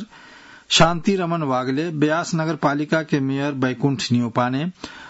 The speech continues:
اور قومی منصوبہ بندی کمیشن کے سابق نائب صدر ڈاکٹر جگدیش چندر پوکھریل نے ایک عہد نامہ پر دستخط کیے ہیں تاکہ نگر پالیکا کو مکمل طور پر ویکسین شدہ بنانے کو یقینی بنایا جا سکے۔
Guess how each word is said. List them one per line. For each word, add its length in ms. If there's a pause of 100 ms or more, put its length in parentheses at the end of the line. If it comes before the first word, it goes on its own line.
اور 200
قومی 420
منصوبہ 540
بندی 340
کمیشن 500
کے 140
سابق 440
نائب 260
صدر 240
ڈاکٹر 420
جگدیش 580
چندر 340
پوکھریل 420
نے 220 (460)
ایک 300
عہد 260
نامہ 320
پر 160
دستخط 520
کیے 280
ہیں 140
تاکہ 380
نگر 240
پالیکا 460
کو 200
مکمل 520
طور 240
پر 240 (480)
ویکسین 360
شدہ 380
بنانے 380
کو 260
یقینی 520
بنایا 380
جا 200
سکے۔ 480